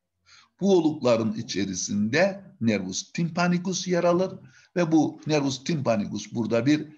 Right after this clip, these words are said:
sinir ağı oluşturur. Ona da plexus tympanicus adı verilir. Promontoriumun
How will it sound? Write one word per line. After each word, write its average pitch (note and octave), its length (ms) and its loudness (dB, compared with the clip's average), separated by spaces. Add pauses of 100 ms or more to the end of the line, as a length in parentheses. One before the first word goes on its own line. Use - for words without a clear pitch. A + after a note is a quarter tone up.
(180)
sinir E3+ 640 -2
ağı G2 220 2
oluşturur. D#3+ 880 -2
Ona A2+ 280 -2
da D3 300 -4 (120)
plexus - 540 -4
tympanicus B2+ 840 -4 (180)
adı F#2+ 260 -4
verilir. D2+ 560 -16 (1300)
Promontoriumun A3+ 1200 2